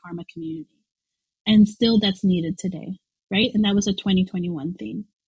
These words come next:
So U C S F did that by first training facilitators to facilitate community building circles. And that was intentional.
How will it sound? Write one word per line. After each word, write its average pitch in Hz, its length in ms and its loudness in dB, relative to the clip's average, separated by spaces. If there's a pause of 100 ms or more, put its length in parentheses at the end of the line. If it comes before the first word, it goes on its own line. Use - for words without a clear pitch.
(960)
So 247 300 4
U 285 300 8
C 370 200 -4
S 320 240 -4
F 220 240 0 (100)
did 226 220 -2
that 190 300 -4
by 190 140 -4 (100)
first 208 300 0
training 202 380 0
facilitators 196 1000 0
to 190 100 0
facilitate 190 640 0
community 190 400 4
building 175 300 -4
circles. 170 400 -10
And 196 220 6
that 233 280 -2
was 240 180 -2
intentional. 185 760 -2